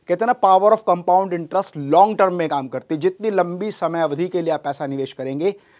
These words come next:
उतना ज़्यादा कंपाउंड इंटरेस्ट आपको लाभ देने वाला है। यहाँ पर इंटरेस्ट ही देखेंगे ना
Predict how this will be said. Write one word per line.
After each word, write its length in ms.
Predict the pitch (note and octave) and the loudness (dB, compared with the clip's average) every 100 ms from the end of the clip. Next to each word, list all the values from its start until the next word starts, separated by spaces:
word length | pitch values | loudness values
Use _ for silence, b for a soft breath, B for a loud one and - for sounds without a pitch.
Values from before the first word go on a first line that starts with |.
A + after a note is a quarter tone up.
| b D#3 | b -8
उतना 360 | D#3+ F3+ F#3 | -8 2 2
ज़्यादा 340 | C#3 D3 D#3+ F#3 | 4 2 4 4
कंपाउंड 520 | E3 D3+ D3 D#3 D3 | 2 -2 0 0 0
इंटरेस्ट 380 | C#3 B2+ - C#3 | -6 -6 -8 -6
आपको 260 | B2+ - C#3 | -10 -6 -2
लाभ 220 | C3 B2 | 0 -2
देने 200 | A#2+ A#2 | -6 -14
वाला 200 | B2 A#2 | -16 -16
है। 140 | A2+ | -2
यहाँ 140 | C#3 F3 | 2 6
पर 120 | G3+ | 6
इंटरेस्ट 360 | G3 G#3+ A#3+ | 6 6 4
ही 60 | B3+ | 6
देखेंगे 320 | A3+ A3+ C4 | 4 4 -2
ना 120 | C4+ | -4